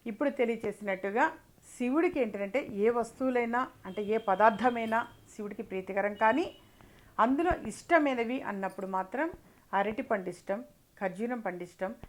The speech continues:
పంచదార అంటే చాలా చాలా ఇష్టం, పరమాన్నం ఇష్టం, అలాగే పాయసం చాలా ఇష్టం. ఎప్పుడైనా సోమవారం నాడు పాయసం నైవేద్యం పెట్టండి, చక్కగా మంచి ఆరోగ్యంగా ఉండగలుగుతారు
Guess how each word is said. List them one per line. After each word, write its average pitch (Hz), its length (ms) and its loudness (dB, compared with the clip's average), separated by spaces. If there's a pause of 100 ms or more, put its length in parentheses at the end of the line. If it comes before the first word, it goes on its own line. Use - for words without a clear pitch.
(220)
పంచదార 233 580 2
అంటే 185 180 -4 (560)
చాలా 214 260 0 (100)
చాలా 185 240 0
ఇష్టం, 196 240 -6 (400)
పరమాన్నం 220 580 2
ఇష్టం, 196 260 -6 (340)
అలాగే 226 280 4 (140)
పాయసం 277 480 10 (100)
చాలా 185 200 2 (100)
ఇష్టం. 208 300 0 (680)
ఎప్పుడైనా 208 500 -2
సోమవారం 185 460 -4
నాడు 247 180 -2 (120)
పాయసం 214 500 -2
నైవేద్యం 175 500 -6
పెట్టండి, 190 440 -2 (760)
చక్కగా 254 500 0 (180)
మంచి 196 240 -8 (220)
ఆరోగ్యంగా 226 560 2 (260)
ఉండగలుగుతారు 180 720 -2